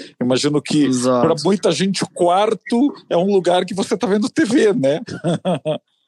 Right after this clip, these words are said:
Speaker 2: É.
Speaker 1: Ou séries, né?
Speaker 2: Exatamente. Por que
Speaker 1: Séries.
Speaker 2: que você, é, confere, porque na verdade você tem pequenos, é, é,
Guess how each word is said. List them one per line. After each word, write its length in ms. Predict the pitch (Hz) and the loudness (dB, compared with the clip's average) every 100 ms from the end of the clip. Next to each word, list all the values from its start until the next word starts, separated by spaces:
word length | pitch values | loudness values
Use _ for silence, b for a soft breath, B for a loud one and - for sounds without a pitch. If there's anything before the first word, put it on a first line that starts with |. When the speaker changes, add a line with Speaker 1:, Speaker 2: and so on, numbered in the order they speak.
| 123 | -4
Speaker 2:
É. 340 | 139 139 151 147 | 0 2 2 2
Speaker 1:
Ou 60 | |
séries, 560 | 156 - 214 226 165 131 | 0 2 2 4 2 2
né? 80 | 220 | 2
Speaker 2:
Exatamente. 640 | 214 277 254 214 226 190 | 2 4 2 2 -2 -2
Por 80 | 180 | -6
que 140 | 190 | 0
Speaker 1:
Séries. 160 | 214 254 | 0 0
Speaker 2:
que 60 | |
você, 380 | 247 214 - 208 B B B | 0 0 2 0 B B B
é, 200 | 226 240 | -2 -2
confere, 640 | 226 247 196 214 220 233 | 0 -2 -2 0 0 0
porque 300 | 202 196 180 | -2 -4 -4
na 80 | 202 | -4
verdade 360 | 196 196 202 202 | -2 0 0 -2
você 280 | 196 202 202 | -4 -2 -2
tem 180 | 208 | -2
pequenos, 880 | 202 196 202 202 226 220 208 185 - - | -2 -4 -4 -4 0 0 0 0 -4 0
é, 920 | 160 165 165 160 156 151 147 143 135 | 2 4 2 2 0 0 0 0 -2
é, 720 | 123 139 139 135 131 123 120 | -2 -2 0 0 0 -2 -4